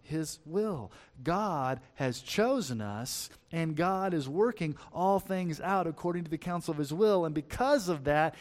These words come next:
he loves to answer our prayers. Now, what's evidence that you are a child of God? Jesus uses the word here, elect, a chosen child of God. What's one of the evidences that you're truly saved?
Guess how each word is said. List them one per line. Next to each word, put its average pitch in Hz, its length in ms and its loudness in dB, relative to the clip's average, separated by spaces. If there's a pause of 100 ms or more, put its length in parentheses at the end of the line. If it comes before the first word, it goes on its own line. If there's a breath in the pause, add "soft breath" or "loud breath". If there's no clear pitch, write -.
(120 loud breath)
he 190 160 0
loves 180 640 4
to 180 280 0 (200 loud breath)
answer 156 500 -2 (160 loud breath)
our 135 340 0 (180 loud breath)
prayers. - 960 -8 (600 loud breath)
Now, 139 120 0
what's 202 280 2 (120)
evidence 160 480 2
that - 200 -6
you 147 140 2
are 131 120 2
a 120 60 -2
child 120 360 -6
of 107 100 -10
God? 95 280 -10 (1400)
Jesus 143 400 -4
uses 120 220 -4
the 120 100 -4
word 117 200 -4
here, 123 160 -2
elect, 117 640 -6 (360 soft breath)
a 120 120 -4
chosen 127 560 -4
child 120 300 -4
of 110 60 -12
God. 117 200 -4 (180 loud breath)
What's 196 240 -6
one 240 100 0
of 214 40 -2
the 175 120 4
evidences 165 500 0
that 147 180 -4
you're 151 80 -6
truly 151 260 -6
saved? 123 500 -8